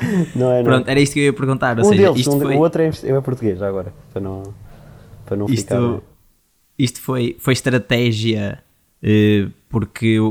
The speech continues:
Speaker 2: o vosso investidor pediu para vocês focarem no mercado, foi só porque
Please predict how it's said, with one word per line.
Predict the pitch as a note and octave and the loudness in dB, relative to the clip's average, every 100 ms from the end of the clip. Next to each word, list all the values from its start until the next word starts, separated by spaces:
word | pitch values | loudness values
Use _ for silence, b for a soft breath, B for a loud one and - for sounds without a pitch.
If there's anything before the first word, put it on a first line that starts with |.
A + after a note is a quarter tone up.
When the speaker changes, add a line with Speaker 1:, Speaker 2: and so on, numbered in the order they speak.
| G#2+ | 0
Speaker 2:
o | |
vosso | G2+ A2 A2+ | -2 -2 -4
investidor | G#2 A2+ G#2 A2 G#2 - - - - | -4 -4 0 0 0 -6 -18 -20 -12
pediu | - A2 | -2 0
para | G2+ | 0
vocês | G#2 G#2+ G#2 - | -4 -4 -6 -6
focarem | - G#2 G#2 | -2 0 2
no | G#2+ | 0
mercado, | A2 - A#2+ A#2+ | 0 0 0 0
foi | - B2+ | 0 0
só | - B2 | 2 -2
porque | B2+ A2+ - A2+ A2+ A2 | -2 -8 -2 0 2 0